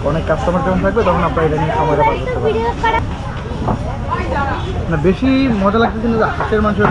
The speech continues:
গ্রেভিটা। হুম।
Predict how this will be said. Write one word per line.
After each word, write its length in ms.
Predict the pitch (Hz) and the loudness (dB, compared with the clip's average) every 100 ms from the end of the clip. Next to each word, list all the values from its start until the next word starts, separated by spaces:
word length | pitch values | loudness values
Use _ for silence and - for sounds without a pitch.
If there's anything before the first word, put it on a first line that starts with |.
| - | 0
গ্রেভিটা। 360 | 170 165 156 - - - - - - - - - - - - - - - - - - - - - | -2 0 0 -2 -4 -4 -6 -6 -6 -4 -6 -4 -4 -4 -4 -4 -4 -4 -6 -6 -4 -4 -4 -2
হুম। 220 | 160 139 | -2 -2